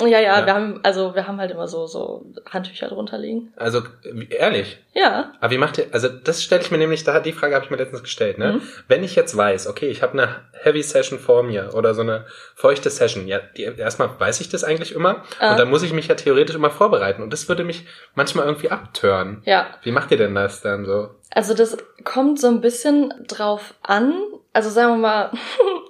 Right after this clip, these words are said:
Speaker 1: Ganz ehrlich, wenn ich jetzt im Hotel bin, gebe ich einen Fick drauf, <laughs> mach das
Speaker 2: Ja, okay.
Speaker 1: ganze Bett
Speaker 2: Ein Fick
Speaker 1: dreckig.
Speaker 2: drauf, ha, der war gut.
Speaker 1: <laughs>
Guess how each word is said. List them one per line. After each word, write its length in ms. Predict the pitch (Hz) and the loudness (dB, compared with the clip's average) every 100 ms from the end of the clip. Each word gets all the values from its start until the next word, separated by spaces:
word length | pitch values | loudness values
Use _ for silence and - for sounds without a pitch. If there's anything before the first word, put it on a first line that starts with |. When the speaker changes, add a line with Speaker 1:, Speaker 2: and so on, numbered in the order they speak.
| - - - | -10 -10 -6
Speaker 1:
Ganz 160 | 214 | -6
ehrlich, 360 | 190 214 208 226 | 0 0 0 -2
wenn 120 | 220 | -2
ich 80 | 220 | 0
jetzt 160 | 226 226 | -2 -2
im 60 | |
Hotel 340 | 226 220 208 214 | -4 -2 -4 0
bin, 300 | 240 262 240 | 0 0 -2
gebe 180 | 214 | -6
ich 80 | 208 | -6
einen 80 | 208 | -12
Fick 140 | 208 - | -12 -10
drauf, 300 | - 254 330 370 | -6 -6 -4 -4
<laughs> 100 | 294 285 | 2 4
mach 100 | 254 | 6
das 80 | - | 4
Speaker 2:
Ja, 100 | 160 | 4
okay. 100 | 104 | 2
Speaker 1:
ganze 200 | 240 247 | 2 2
Bett 140 | 202 165 | 0 0
Speaker 2:
Ein 40 | |
Fick 80 | 117 135 | -2 -2
Speaker 1:
dreckig. 80 | 120 | 0
Speaker 2:
drauf, 280 | 110 101 - | -2 -2 -6
ha, 80 | 104 | -6
der 140 | 92 | -4
war 100 | 92 | -4
gut. 160 | 98 - | -4 -6
Speaker 1:
<laughs> 60 | - | -2